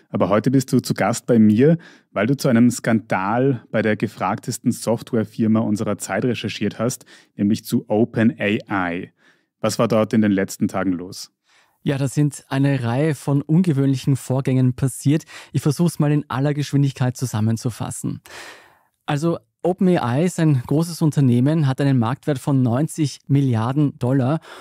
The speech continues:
Speaker 2: Und da kam, wie aus allen Wolken gefallen, am Freitag eine Mitteilung des Aufsichtsrats, dass der Chef dieser Firma, Sam Altman, gekündigt wurde. Und zwar hat man erklärt über diesen Blog-Eintrag,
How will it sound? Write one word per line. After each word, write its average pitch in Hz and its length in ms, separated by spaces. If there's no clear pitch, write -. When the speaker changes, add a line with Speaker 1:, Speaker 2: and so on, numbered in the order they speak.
Speaker 2:
Und 151 300
da - 60
kam, 147 520
wie 170 380
aus 151 360
allen 139 280
Wolken 139 340
gefallen, 123 520
am 139 120
Freitag 135 520
eine 123 240
Mitteilung 127 580
des 131 180
Aufsichtsrats, 131 920
dass 147 220
der 135 200
Chef - 500
dieser 135 280
Firma, 123 480
Sam 135 420
Altman, 135 560
gekündigt 180 600
wurde. 113 380
Und 147 120
zwar 160 320
hat 196 120
man 170 80
erklärt 139 520
über 143 280
diesen 131 280
Blog-Eintrag, 123 960